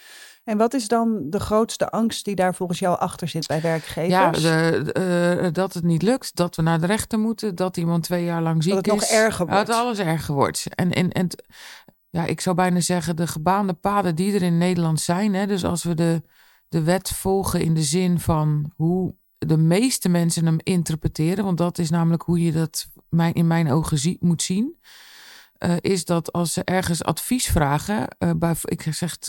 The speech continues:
Speaker 2: ik noem, we noemen twee voorbeelden. Als iemand ziek is en je denkt: "Nou, diegene is helemaal niet ziek", dan mag je dan eigenlijk ook weer niet zeggen, hè?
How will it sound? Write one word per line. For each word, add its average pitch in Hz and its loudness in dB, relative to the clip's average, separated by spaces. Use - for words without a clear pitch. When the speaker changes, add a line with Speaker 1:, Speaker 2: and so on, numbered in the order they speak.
Speaker 2:
ik - -2
noem, 175 4
we 156 0
noemen 165 2
twee 196 0
voorbeelden. 175 -2
Als 170 0
iemand 170 2
ziek 202 -2
is 147 2
en 175 2
je 160 2
denkt: 160 0
"Nou, 156 2
diegene 160 0
is 160 0
helemaal 156 2
niet 156 0
ziek", - -4
dan 156 0
mag 160 0
je - -6
dan 156 0
eigenlijk 170 -4
ook 180 -2
weer 185 0
niet 180 0
zeggen, 175 -2
hè? 202 -2